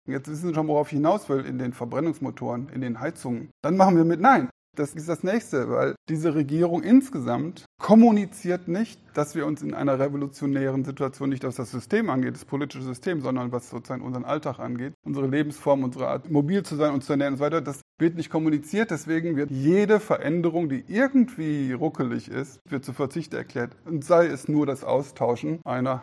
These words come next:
Heizung. Ich weiß schon, dass es gibt auch da wieder Leute, die sich das nicht leisten können. Für die muss man dann auch sorgen. Nur, es ist ja der eigentliche Punkt bei der sozialen Frage. Die soziale Frage ist in Wirklichkeit eine soziale Ausrede. Also im Namen der Armen will die Mittelschicht und die Oberschicht wollen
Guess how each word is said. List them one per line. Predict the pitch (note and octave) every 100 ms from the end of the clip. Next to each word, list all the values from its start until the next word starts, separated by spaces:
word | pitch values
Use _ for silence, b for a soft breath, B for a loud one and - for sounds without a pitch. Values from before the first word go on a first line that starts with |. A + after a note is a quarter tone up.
| -
Heizung. | D#3 D#3 A2 A2+
Ich | A#2
weiß | D3+ D3+
schon, | A#2+
dass | A2+
es | -
gibt | C3+ -
auch | - B2
da | C3 B2+
wieder | C3+ C3+
Leute, | C3 B2+
die | C3+
sich | C3
das | B2
nicht | C3+
leisten | A#2+ A#2+ B2+ -
können. | D#3+ F3+ - -
Für | E3+ C3+
die | D#3
muss | E3+ E3+ E3
man | D#3+
dann | D#3+
auch | E3 E3
sorgen. | G3+ F#3 A#2+
Nur, | C3+ C#3 C3+ C3 -
es | C3
ist | D#3+
ja | E3
der | D3 C#3
eigentliche | D3 C#3+
Punkt | C3 G#3 G3
bei | D3
der |
sozialen | B2+ C3 D3+ C3 B2
Frage. | B2 C#3+ E3 C3+ E3 F3+ - _ -
Die | C3+
soziale | C#3 C3+ C#3+ C#3+
Frage | - C3+ D#3 F3
ist | C#3+
in | D#3+
Wirklichkeit | D#3+ - D3+ D3
eine | C3
soziale | C3 - B2+ B2
Ausrede. | B2+ C3 - A#2 A#2 A2+ - -
Also | C3
im | C#3 C#3
Namen | C#3 D3 F3+ G3+ G#3
der | F3+ B2+
Armen | C3+ C3+ D#3 F3 A#3 - D3+
will | D#3+
die | D#3
Mittelschicht | C#3+ E3+ G3 - F3+ E3+
und | C#3
die |
Oberschicht | A#2+ C#3 C3+ D3 - - - -
wollen | B2+ C3+ C#3 C3+